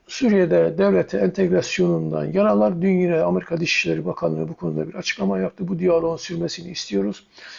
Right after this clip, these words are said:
Şam ile S D G arasındaki diyaloğu destekliyoruz." dedi ve bunun bir kalıcı barışa evrilmesi gerektiğini söyledi. Burada önemli olan Kürtlerin pozisyonudur. Kürtler de "Evet, entegre olacağız. Demokratik bir biçimde entegre olacağız.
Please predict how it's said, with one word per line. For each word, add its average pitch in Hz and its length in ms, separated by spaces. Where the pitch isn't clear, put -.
Şam 220 420
ile 170 220
S 180 180
D 185 80
G 175 100
arasındaki 170 600
diyaloğu 180 420
destekliyoruz." 190 720
dedi 170 200
ve 262 160
bunun 190 220
bir 90 80
kalıcı 82 480
barışa 90 360
evrilmesi 98 480
gerektiğini 78 440
söyledi. 82 500
Burada 220 280
önemli 190 260
olan 180 240
Kürtlerin - 440
pozisyonudur. 101 760
Kürtler - 460
de 233 180
"Evet, 214 200
entegre 180 340
olacağız. 165 540
Demokratik 214 540
bir 170 140
biçimde - 300
entegre 82 340
olacağız. 92 640